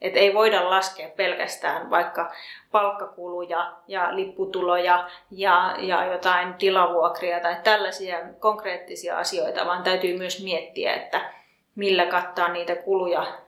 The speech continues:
siltä ajalta, kun jotakin prokkista käsikirjoitetaan tai suunnitellaan tai näin, niin, niin se oli ainakin semmonen, semmonen, mikä, ää, tietyllä tavalla,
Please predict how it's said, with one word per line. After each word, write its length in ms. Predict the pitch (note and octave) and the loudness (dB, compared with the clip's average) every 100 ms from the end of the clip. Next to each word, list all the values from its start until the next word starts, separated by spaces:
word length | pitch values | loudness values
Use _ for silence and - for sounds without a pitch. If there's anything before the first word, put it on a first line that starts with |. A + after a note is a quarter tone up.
| _ _ _ _ _ | _ _ _ _ _
siltä 440 | - A3 G3+ F#3+ E3+ | -2 4 4 4 2
ajalta, 380 | F#3+ F3 E3+ F3 | 4 2 0 -6
kun 240 | F3+ F3 | -10 -10
jotakin 480 | F3 F3 F3 E3 E3 | -6 -4 -2 -4 -2
prokkista 520 | F#3+ F#3+ F#3 E3 - | -2 -2 -4 -8 -4
käsikirjoitetaan 920 | - A#3 C4 G#3 F#3 E3+ E3+ E3+ E3 | 0 0 2 2 2 0 0 -2 -2
tai 160 | - F3 | -4 -4
suunnitellaan 840 | - E3 E3 E3+ - - - - | -6 -8 -10 -8 -8 -6 -8 -8
tai 220 | - - - _ - | -8 -8 -8 _ -10
näin, 360 | G#3+ G#3 F#3+ F#3 | -2 0 0 -4
niin, 240 | F#3 F3+ - - - - - | -8 -12 -14 -12 -12 -14 -10
niin 200 | F#3+ F#3 | -4 -2
se 280 | F#3 G#3 F#3+ | 4 6 6
oli 140 | F3 | 2
ainakin 280 | G3 G#3+ F#3 | -2 -4 -6
semmonen, 540 | - F#3 F3+ F3+ F3+ F#3 - _ _ - | -8 -8 -6 -4 -4 -6 -18 _ _ -8
semmonen, 440 | G#3 F#3+ F3+ F3 | -2 -2 0 -2
mikä, 440 | F3 F3 F3+ F3 - - - - _ _ | -4 -2 0 0 -2 -14 -18 -20 _ _
ää, 180 | F#3 F3+ | -2 0
tietyllä 460 | F3+ G#3 G3+ F3 F3 | 4 4 4 0 0
tavalla, 840 | F3 E3+ E3 E3+ F3 D3+ - | 0 2 2 2 2 0 -2